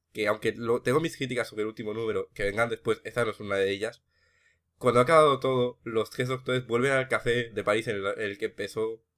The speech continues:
toda esta historia y se encuentran a Rose y al noveno tomándose un café y siendo felices. Y llega a la conclusión de que la razón por la que no participaron en el evento es porque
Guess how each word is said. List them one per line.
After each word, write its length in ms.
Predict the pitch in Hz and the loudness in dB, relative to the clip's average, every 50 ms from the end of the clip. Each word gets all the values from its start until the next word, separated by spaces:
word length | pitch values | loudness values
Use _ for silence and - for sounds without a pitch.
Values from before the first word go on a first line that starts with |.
| _ _ - | _ _ -4
toda 140 | - 110 110 | 0 0 0
esta 120 | - 113 | 0 -2
historia 420 | 101 - - 107 101 101 107 113 - _ - - - _ _ | -8 -6 -4 -4 -2 -2 -4 -4 -6 _ -20 -20 -20 _ _
y 100 | - 127 | -10 -4
se 100 | 127 131 | -2 -2
encuentran 600 | 123 123 - 143 147 139 131 - 139 139 139 - _ _ _ _ _ _ _ _ _ _ | -2 0 2 0 0 0 0 -4 -4 -4 -4 -8 _ _ _ _ _ _ _ _ _ _
a 160 | - 110 107 107 | -2 0 0 0
Rose 460 | 107 113 127 131 135 139 - - _ _ _ - | 0 0 2 2 2 0 -4 -10 _ _ _ -6
y 100 | - 113 | 0 0
al 160 | 104 104 107 | 0 0 0
noveno 480 | 107 104 104 117 120 113 104 98 - _ _ _ _ _ _ _ _ _ - | 0 2 4 4 4 4 0 -6 -10 _ _ _ _ _ _ _ _ _ -2
tomándose 440 | - 123 117 120 127 131 127 127 | 0 2 4 4 2 2 -2 -4
un 60 | 123 117 | -6 -4
café 320 | 110 117 104 - - 110 | -2 -2 -2 2 2 0
y 120 | 113 120 | 0 0
siendo 280 | 113 - 113 107 120 120 | -6 -6 -4 -2 -2 -2
felices. 580 | - - 107 95 104 104 - 127 123 127 - _ _ _ _ _ _ _ _ _ _ _ _ _ _ _ _ _ _ _ _ _ _ _ _ _ _ - | -2 -2 -4 -4 -4 -6 -6 -8 -8 -8 -12 _ _ _ _ _ _ _ _ _ _ _ _ _ _ _ _ _ _ _ _ _ _ _ _ _ _ -12
Y 180 | - - 135 127 | -6 -4 0 2
llega 180 | 123 135 143 151 | 4 6 8 8
a 40 | |
la 100 | 151 151 | 6 6
conclusión 400 | 147 143 131 - 127 - 131 127 | 4 0 -6 -6 -4 -2 0 0
de 80 | 127 131 | 0 0
que 100 | 131 127 | 0 2
la 140 | 110 107 104 | 4 4 4
razón 280 | 104 104 - 120 113 | 4 2 -2 -2 -4
por 80 | 110 127 | 0 0
la 100 | 127 120 | 0 0
que 80 | 123 113 | 0 -2
no 140 | 107 110 | -2 -2
participaron 720 | - 117 110 - 113 110 - - - 107 120 113 98 98 _ _ _ _ _ _ _ - | 0 -2 -4 -4 -8 -14 -12 -4 -2 0 0 0 -2 -6 _ _ _ _ _ _ _ -6
en 180 | 107 101 95 | -4 -2 -2
el 160 | 101 98 95 | -2 -2 2
evento 500 | 98 95 107 120 127 127 - 101 98 _ _ _ _ _ _ _ _ _ _ _ _ _ _ _ _ _ - _ | 4 6 6 4 4 2 -6 -10 -10 _ _ _ _ _ _ _ _ _ _ _ _ _ _ _ _ _ -12 _
es 140 | - 127 127 | -4 -4 -2
porque 520 | 127 - 120 110 - 123 113 107 98 92 | 0 0 0 0 2 4 4 4 4 4